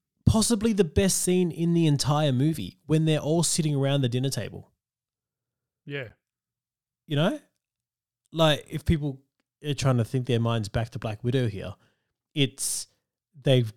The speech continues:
Speaker 1: just
Speaker 2: up.
Speaker 1: found Rachel Weisz's character.
Speaker 2: Yeah.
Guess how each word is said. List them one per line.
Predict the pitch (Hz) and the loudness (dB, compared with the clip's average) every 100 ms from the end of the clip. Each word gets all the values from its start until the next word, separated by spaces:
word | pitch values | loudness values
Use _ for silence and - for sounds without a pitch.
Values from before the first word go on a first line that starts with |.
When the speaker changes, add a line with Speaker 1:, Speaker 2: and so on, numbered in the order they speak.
| _ | _
Speaker 1:
just | - 135 131 202 | 2 4 4 2
Speaker 2:
up. | |
Speaker 1:
found | - - - - - 123 120 110 104 98 - _ _ _ 131 | 0 -14 -16 -14 -2 0 0 -2 -4 -8 -12 _ _ _ -4
Rachel | 117 117 104 | -4 -2 -4
Weisz's | 107 101 - 104 | -2 -4 -4 -6
character. | - 98 - 139 180 _ _ _ _ _ _ _ _ | -8 -12 -8 -6 -6 _ _ _ _ _ _ _ _
Speaker 2:
Yeah. | 151 190 | -10 -8